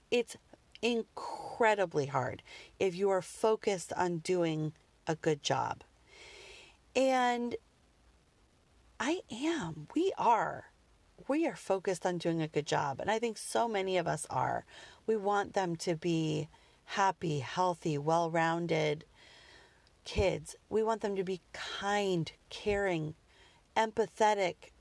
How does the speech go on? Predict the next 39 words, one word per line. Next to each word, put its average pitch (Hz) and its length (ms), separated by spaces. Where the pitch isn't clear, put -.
people. 185 720
Um, 190 520
we 294 140
also 320 280
want 311 180
them 294 200
to 294 380
grow 285 280
up 311 160
and 277 140
save 294 260
our 311 120
planet. 269 640
I 277 80
mean, 285 240
let's 294 220
be 294 120
honest, 302 380
they're 240 180
our 247 140
future. 226 640
So, 269 280
like, 269 260
we 311 240
need 262 300
them. - 420
We 277 460
need 160 500
them. 123 400
I'm 240 300
not 403 260
certain 294 360
our 220 200
generation 170 580
is 143 140
gonna 147 220
save 135 340
the 147 100
planet. 117 480